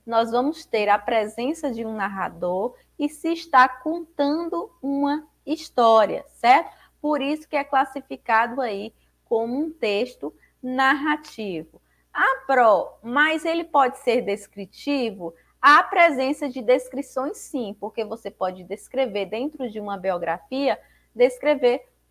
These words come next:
a própria pessoa que tá sendo ali biografada. Mas o que é mais marcante dentro da biografia é essa presença do, da narração, né? Da tipologia aí,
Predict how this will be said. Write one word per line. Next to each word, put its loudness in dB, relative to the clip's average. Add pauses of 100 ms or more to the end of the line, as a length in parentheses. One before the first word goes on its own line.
(140)
a 10
própria 4
pessoa 0
que -14
tá 4
sendo -4
ali -2 (280)
biografada. 2
Mas 0
o -6
que -6
é 2
mais 0
marcante -6
dentro -4
da 2
biografia -2 (280)
é 2 (220)
essa -2
presença -4 (260)
do, -4
da 6
narração, -2
né? -4
Da 2
tipologia -2
aí, -2